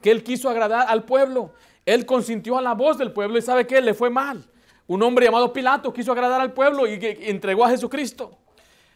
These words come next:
Y mucha gente quiere congraciarse con gente y quiere quedar bien con la gente, pero Dios dice, "El soldado de Cristo, mi soldado, tiene que agradarme a mí primero." Tenemos que quedar bien con Dios. Mire, basta ya de hacer lo que la gente quiere. Hay muchachos que quieren agradar lo que hace el mundo.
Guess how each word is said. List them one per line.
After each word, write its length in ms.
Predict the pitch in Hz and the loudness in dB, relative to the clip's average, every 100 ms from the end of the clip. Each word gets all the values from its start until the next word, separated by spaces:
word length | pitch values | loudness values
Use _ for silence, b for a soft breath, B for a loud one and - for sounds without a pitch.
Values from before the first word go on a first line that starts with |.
| b b _ _ _ _ | b b _ _ _ _
Y 80 | 165 | -4
mucha 280 | 262 320 247 | -4 -2 -4
gente 340 | 285 269 240 | -4 -4 -6
quiere 280 | 233 269 262 | -4 -4 -2
congraciarse 840 | 226 214 208 190 226 294 269 269 | -2 -2 -2 -4 -8 -12 -10 -12
con 180 | 220 202 | -12 -12
gente 440 | 185 269 185 196 | -10 -10 -8 -8
y 100 | 202 | -4
quiere 200 | 214 262 | -2 0
quedar 220 | 214 233 | 0 -2
bien 160 | 226 247 | -2 -4
con 140 | 240 | -4
la 80 | 220 | -4
gente, 340 | 190 269 240 240 | -4 -8 -8 -6
pero 180 | 190 | -6
Dios 180 | 185 233 | -4 -6
dice, 120 | 240 | -4
"El 100 | 214 | -4
soldado 600 | 175 196 160 240 285 262 B - | -4 -6 -4 -2 -2 -4 B -12
de 120 | 170 | -10
Cristo, 380 | 233 226 - 185 | -8 -8 -6 -4
mi 160 | 202 | -2
soldado, 480 | 311 320 247 202 233 | -4 -4 -4 -2 -2
tiene 240 | 233 233 233 | -4 -6 -6
que 80 | |
agradarme 460 | 226 220 196 202 196 | -6 -4 -4 -4 -4
a 60 | 170 | -6
mí 180 | 175 | -6
primero." 420 | 220 165 143 104 92 _ _ _ b b b b | -8 -10 -14 -16 -20 _ _ _ b b b b
Tenemos 340 | - 185 254 247 | -4 0 0 -2
que 80 | 226 | -2
quedar 220 | 233 214 | 0 0
bien 380 | 175 208 233 208 | -2 -2 -2 -4
con 180 | 180 | -12
Dios. 320 | 143 151 139 _ b | -14 -16 -18 _ b
Mire, 220 | 247 233 | -2 -2
basta 480 | 160 196 285 277 277 | 0 -2 -2 -4 -10
ya 200 | 214 247 | -6 -4
de 80 | 233 | -4
hacer 320 | 196 233 233 | -6 -6 -6
lo 140 | 202 185 | -6 -6
que 100 | 185 | -8
la 100 | 170 | -6
gente 260 | 196 185 | -8 -10
quiere. 240 | 190 262 123 _ _ b b b | -14 -20 -20 _ _ b b b
Hay 160 | - 214 | -4 -4
muchachos 480 | 262 - 240 240 240 | -4 -4 -6 -6 -12
que 120 | 196 | -12
quieren 240 | 208 226 | -10 -8
agradar 380 | 208 196 190 214 | -4 -4 -4 -4
lo 140 | 214 | -6
que 120 | 175 170 | -8 -8
hace 200 | 185 196 | -8 -12
el 60 | |
mundo. 360 | 180 214 196 | -12 -12 -14